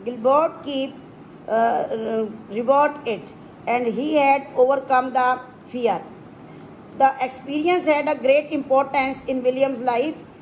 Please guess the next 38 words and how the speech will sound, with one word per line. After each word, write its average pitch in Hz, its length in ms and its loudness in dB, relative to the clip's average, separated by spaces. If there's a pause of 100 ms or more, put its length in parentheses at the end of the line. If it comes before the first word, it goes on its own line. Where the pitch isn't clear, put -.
(120)
He 247 120 -2
realized 262 640 0
that 285 300 0
death 277 300 -4
was 285 300 2
peaceful 269 600 0 (320)
and 240 220 -2
only 277 360 -4
the 262 180 2
fear 285 500 -2
of 262 280 0
death 240 260 0
was 233 300 0
fearful. 202 540 -4 (520)
He 240 140 -4
recollects 277 540 -2
the 330 160 2
words 285 320 0 (260)
of 262 400 0
one 247 200 2
of 285 140 -2
the 285 80 0
presidents 262 640 -2
of 262 180 0
America, 254 600 2
Roosevelt. 247 580 0 (420)
Roosevelt 302 520 0
had 294 260 0
said 277 340 -2
that 277 260 2
all 262 280 2
we 294 140 -4
have 262 260 2
to 277 120 -6
fear 269 340 -2
is 240 260 -8 (140)
fear 254 240 2
itself. 226 500 -2